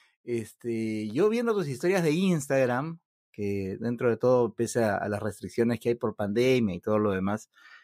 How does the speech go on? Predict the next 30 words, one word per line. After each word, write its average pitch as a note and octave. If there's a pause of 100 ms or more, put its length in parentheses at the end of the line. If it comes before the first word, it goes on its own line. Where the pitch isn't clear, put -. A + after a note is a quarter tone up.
(160)
hemos A#2+
de G2+
alguna A2+
u A#2
otra A#2+
manera A2
seguido G#2
en A2+
contacto G#2
a G#2
través F#2+
de, G2+ (360)
de F#2+
estas G#2+
herramientas G2
digitales. G2
Yo F#2
te F#2
sigo C3+
en D#3+
Instagram B2+ (600)
y D3
vi F3
que F3
tú F#3+
estás F3+ (100)
metido D3
en D3+
esto D3+
de, G#2+